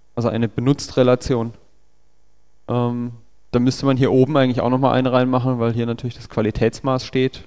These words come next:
das hier links ist. Ähm, das sind die, äh, Kanten, die wir meistens weglassen, weil sie, ja,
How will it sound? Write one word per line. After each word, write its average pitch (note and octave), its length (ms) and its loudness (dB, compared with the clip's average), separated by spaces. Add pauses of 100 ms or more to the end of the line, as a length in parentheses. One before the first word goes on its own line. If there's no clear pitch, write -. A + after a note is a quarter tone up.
(300)
das B2 120 -10
hier A2+ 180 -4
links C3 240 -4
ist. - 240 -8 (600)
Ähm, A#2+ 280 -4
das B2 160 -4
sind B2+ 180 -2
die, B2+ 340 4 (380)
äh, B2 180 0
Kanten, B2 380 -4
die A#2 140 -6
wir A#2+ 80 -2
meistens A2+ 380 -4
weglassen, A#2 460 -2
weil G#2+ 220 -2
sie, G#2+ 280 -4 (840)
ja, G#2 220 0